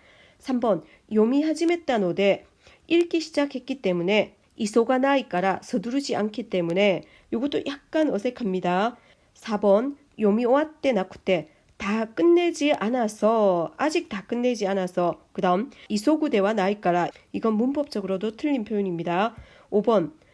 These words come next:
연다 바까리 나노데. 막 다 읽었기 때문에, 아직 막 다 읽었기 때문에 이것도 말이 안 됩니다. 이속이 나갔다까라. 이건 아예 문법적으로 틀렸고요. 그래서 일 번이 가장 적절한 답입니다.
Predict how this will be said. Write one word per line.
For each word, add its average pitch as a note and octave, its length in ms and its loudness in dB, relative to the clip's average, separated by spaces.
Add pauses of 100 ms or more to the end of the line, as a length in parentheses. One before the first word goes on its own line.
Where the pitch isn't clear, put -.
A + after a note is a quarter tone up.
(220)
연다 D4+ 400 4
바까리 A3+ 420 -2
나노데. F3+ 560 0
막 C4+ 420 -2
다 G3+ 180 -2
읽었기 D4+ 500 -2
때문에, F3+ 400 0
아직 D4+ 320 -2
막 G3+ 260 -4
다 F3 120 -4
읽었기 G#3 360 -4
때문에 F3 240 -2
이것도 G#3 220 -8
말이 F3 240 -4
안 F3 140 -4
됩니다. F#3+ 500 -2 (280)
이속이 G#3+ 420 -2
나갔다까라. G#3+ 880 -2
이건 A#3+ 220 0
아예 A#3 260 -2
문법적으로 G3+ 640 -4
틀렸고요. F#3+ 640 -2 (240)
그래서 A3+ 460 -2 (220)
일 D#4+ 180 2
번이 E4+ 280 2
가장 B3 500 -2
적절한 G#3+ 540 -4
답입니다. F#3 600 -2